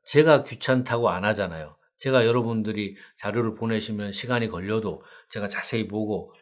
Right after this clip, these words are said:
어, 제가 고민하게 되는 것은 하루, 이틀, 사흘, 일 주, 이 주, 삼 주, 어떤 때는 한 달씩 생각을 해서 말씀을 드리거든요.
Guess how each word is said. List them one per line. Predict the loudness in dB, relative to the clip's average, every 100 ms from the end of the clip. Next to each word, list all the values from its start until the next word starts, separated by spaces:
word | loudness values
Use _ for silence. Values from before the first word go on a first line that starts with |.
| _ -14
어, | -8 -6 -8 -10
제가 | -8 -4 -4
고민하게 | -6 -4 -2 -2 -2 -4 -4 -4
되는 | -4 -4 -6
것은 | -6 -4 -4 -6 -18 -20 -20 _ _ _
하루, | -8 -4 -4 -6
이틀, | -8 -4 -4
사흘, | -4 -4 -4 -4 -6
일 | -8 -10
주, | -10 -10
이 | -10
주, | -10
삼 | -10 -8
주, | -8
어떤 | -8 -6
때는 | -6 -6
한 | -4 -2
달씩 | 0 -2 -6
생각을 | -8 -4 -4 -4
해서 | -4 0 0 0 -4
말씀을 | -8 -6 -8
드리거든요. | -8 -8 -6 -6 -6 -10